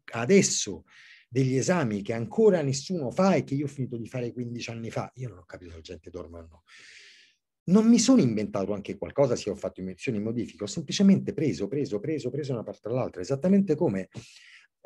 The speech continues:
adesso non è che mi intenda molto di queste cose, ma è come dire a un certo punto che uno fabbrica i bottoni, l'altro fabbrica i tessuti e lavorano insieme per creare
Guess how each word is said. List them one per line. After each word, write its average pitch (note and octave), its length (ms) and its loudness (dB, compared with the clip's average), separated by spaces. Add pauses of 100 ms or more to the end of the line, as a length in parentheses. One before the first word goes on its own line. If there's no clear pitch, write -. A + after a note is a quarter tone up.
(1200)
adesso G2+ 440 -14
non F#2 160 -6
è - 0 -
che G2+ 80 -4
mi G2 80 -2
intenda G2 260 -2
molto G2+ 260 -2
di G#2 80 -2
queste G2+ 280 -2
cose, F#2+ 240 -2
ma G#2 80 -4
è - 20 -10
come G3 220 4
dire F3 160 4
a A2 40 0
un A2 60 -6
certo C#3 240 -8
punto A2 340 -4
che F2+ 80 -4
uno G3 240 4
fabbrica G#2+ 380 -4
i G#2+ 60 -2
bottoni, A2+ 480 -4
l'altro B2+ 280 -6
fabbrica G#2 380 -4
i D#3+ 60 0
tessuti E3 560 -4
e G#2 100 -8
lavorano A#2 400 -2
insieme B2 500 -4
per G#2+ 160 -8
creare F2+ 520 -8